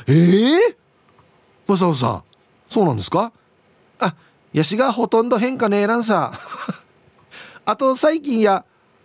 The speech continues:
服んハイカラーなティ、ピンク系、オレンジ系が多くなっとん。この間、オレンジ色のズボンに、ピンクのシャツ、父あっちょうたれ、アッ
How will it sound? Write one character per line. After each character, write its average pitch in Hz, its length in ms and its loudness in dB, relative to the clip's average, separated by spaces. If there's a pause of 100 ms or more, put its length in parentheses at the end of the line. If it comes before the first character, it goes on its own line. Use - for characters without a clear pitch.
(280)
服 254 280 -2
ん 294 140 2
ハ 220 140 0
イ 214 60 -4
カ 214 160 0
ラ 247 120 2
ー 247 40 0
な 196 120 -2
テ 165 140 -6
ィ、 180 140 0 (720)
ピ 254 160 0
ン 254 100 -2
ク 240 200 -6
系、 226 380 2 (100)
オ 233 140 2
レ 233 100 2
ン 226 140 -4
ジ 226 120 -4
系 220 240 4
が 233 100 -4
多 190 220 2
く 226 120 -6
な 185 100 0
っ - 60 -8
と 185 220 0
ん。 - 120 -8 (680)
こ 196 100 2
の 196 60 4
間、 208 320 2
オ 202 100 0
レ 196 120 2
ン 196 140 0
ジ 190 100 0
色 196 160 4
の 214 100 0
ズ 170 140 0
ボ 185 120 2
ン 185 120 0
に、 202 180 0 (260)
ピ 240 120 0
ン 220 100 -2
ク 214 120 0
の 185 80 2
シ - 280 -4
ャ 196 60 -2
ツ、 202 240 -2
父 - 320 -4
あ 156 80 -2
っ 143 120 -6
ち - 80 -4
ょ 196 120 2
う 190 40 -4
た 175 120 -2
れ、 139 260 -2 (400)
ア 220 100 0
ッ 226 60 -8